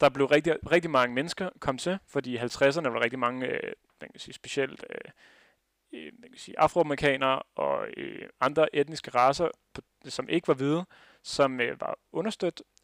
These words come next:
Øh, hvad hedder det nu? Og, øh, de fandt så den her kirke, som egentlig tilbød alle at komme ind, og, øh, og behandlede dem som værdige lige mennesker.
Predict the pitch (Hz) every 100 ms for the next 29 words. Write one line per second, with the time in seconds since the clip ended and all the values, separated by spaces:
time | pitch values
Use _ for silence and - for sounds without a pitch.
0 | - 156 151 143 135 131 131 127 131 131
1 | - _ - 135 143 131 127 131 - 139
2 | 135 - - - _ _ _ _ _ 180
3 | - 165 - 147 147 131 117 156 165 190
4 | - _ _ _ _ - 147 143 - 165
5 | 156 165 _ _ _ _ _ - - 185
6 | 175 - 127 123 170 - - - - 127
7 | 202 247 _ _ _ _ _ _ 143 147
8 | 160 165 151 143 139 139 156 _ _ _
9 | - 143 - - 139 135 147 - 156 151
10 | 143 135 127 120 113 120 117 - -